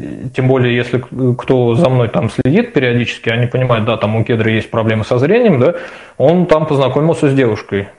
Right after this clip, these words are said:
М, он с девушкой познакомился. Какая, э, так, проблемы, да? Какие, какая, какая ситуация? В какую он там ситуацию попал с какой-то симпатичной девушкой? Ну-ка, ну-ка, ну-ка, что там интересненькое такое? Да, и они начнут читать дальше.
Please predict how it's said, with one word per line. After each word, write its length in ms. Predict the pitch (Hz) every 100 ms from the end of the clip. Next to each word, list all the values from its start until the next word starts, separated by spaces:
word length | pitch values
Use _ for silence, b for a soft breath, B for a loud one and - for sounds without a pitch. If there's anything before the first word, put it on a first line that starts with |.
| _
М, 680 | 117 123 160 170 147 117 107
он 140 | 120 151
с 60 |
девушкой 280 | 160 131 -
познакомился. 500 | 120 120 117 117 113
Какая, 400 | 127 139 139 120
э, 120 | 131
так, 280 | 123 120 -
проблемы, 540 | 123 139 139 127 110
да? 160 | 110 143
Какие, 340 | 147 139 165
какая, 460 | 127 - 135 151 127
какая 280 | 127 135 135
ситуация? 520 | - 127 117 101 113
В 60 | -
какую 260 | 127 143
он 60 | 127
там 120 | 123
ситуацию 380 | - - 120 127
попал 360 | 127 127 175 190
с 40 |
какой-то 500 | 135 135 131 131 120 B B B B
симпатичной 640 | - 127 135 170 - 170
девушкой? 320 | 156 135 120 131
Ну-ка, 220 | 131 151
ну-ка, 220 | 147 147
ну-ка, 240 | 147 160
что 220 | 165 - 147
там 200 | 156 156
интересненькое 640 | 151 165 170 180 175 170
такое? 440 | 180 175 190 196 - B B B
Да, 200 | 127 160
и 140 | 202 143
они 200 | 143 196
начнут 380 | 196 - 196
читать 340 | 196 151 165 139
дальше. 400 | 131 107 -